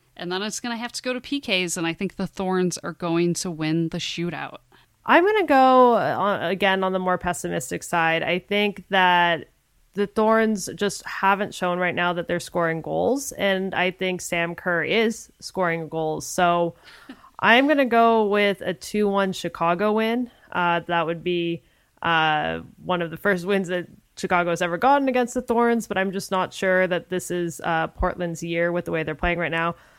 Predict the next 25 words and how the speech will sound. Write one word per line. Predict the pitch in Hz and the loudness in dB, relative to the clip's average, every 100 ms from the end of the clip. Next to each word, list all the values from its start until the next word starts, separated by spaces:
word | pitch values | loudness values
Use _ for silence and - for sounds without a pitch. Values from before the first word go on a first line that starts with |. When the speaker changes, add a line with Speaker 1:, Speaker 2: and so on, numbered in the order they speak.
| - | -10
Speaker 2:
I'm | 226 | -2
gonna | 285 277 | 0 4
go | 269 | 4
with | 240 | 4
a | |
Sam | 233 214 202 | 2 2 2
Kerr | 202 190 | 0 -2
brace. | 180 170 170 - - _ _ _ - | 0 0 -2 -6 -16 _ _ _ -2
Uh, | |
I | 175 175 170 | 2 2 2
don't | 175 | 0
think | 170 170 | -2 -2
that's | 165 | -2
a | 170 | -2
high | 165 170 | 0 0
level | 170 160 | 0 -2
of | |
difficulty. | 151 165 - 165 160 170 | -6 -10 -6 -4 -2 -4
It | 160 | -4
could | 165 | -2
happen, | 160 156 165 160 | -2 -2 -4 -6
but, | 156 156 151 - _ _ _ _ | -6 -4 -6 -10 _ _ _ _
um, | - 165 160 156 156 - _ _ - - _ | -2 0 0 -2 -8 -14 _ _ -20 -20 _
we'll | - 226 | 0 0
see. | - 330 214 - | 2 0 0 -4